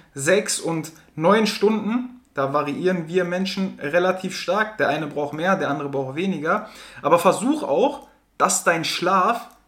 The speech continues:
erholsam ist. Was ich dir aus meiner Erfahrung sagen kann und was auch wirklich stimmt, wenn du zu nah vorm Schlafengehen isst, was ich früher immer gemacht hab. Ich bin um, keine Ahnung, zwölf Uhr nachts schlafen gegangen,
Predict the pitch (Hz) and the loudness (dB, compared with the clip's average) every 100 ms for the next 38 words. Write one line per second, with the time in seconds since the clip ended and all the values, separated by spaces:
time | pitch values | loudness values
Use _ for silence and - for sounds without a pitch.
0 | _ 135 131 127 156 175 143 131 110 76 | _ -2 -2 0 6 6 6 -2 -4 -6
1 | - - - _ - - - 147 175 247 | -12 -14 -16 _ -20 -20 -2 -2 0 0
2 | 214 180 - - _ _ 147 143 165 240 | 2 2 0 -18 _ _ 0 0 2 2
3 | 240 135 143 156 135 131 123 117 117 123 | 4 2 0 0 0 -2 -6 -6 -8 -12
4 | 110 - - 143 170 170 135 190 208 - | -14 -12 -4 2 4 2 0 -4 -4 -8
5 | - 185 196 - - - - 165 180 165 | -4 -2 -2 -4 -18 -20 -4 -2 -2 0
6 | - 262 269 269 160 175 196 151 110 - | 0 2 0 -2 -2 4 6 4 0 -12
7 | _ _ - 202 208 190 185 190 190 170 | _ _ 0 2 4 2 2 2 0 -4
8 | 165 160 165 151 - - _ - 147 139 | -4 -4 -2 -2 -2 -8 _ -6 -6 -6
9 | - 185 165 123 - _ 180 170 139 104 | -6 4 4 4 -4 _ 2 4 4 0
10 | 107 - 113 - - - - _ _ _ | -6 -8 -10 -12 -20 -20 -20 _ _ _
11 | _ 143 - 196 190 185 165 - - 151 | _ -4 2 4 4 0 -2 -14 -8 -2
12 | 160 175 135 - 180 190 170 185 180 - | 0 0 -2 -2 -2 0 0 0 0 -2
13 | 185 202 160 160 196 214 | -2 -2 -2 -2 -4 -6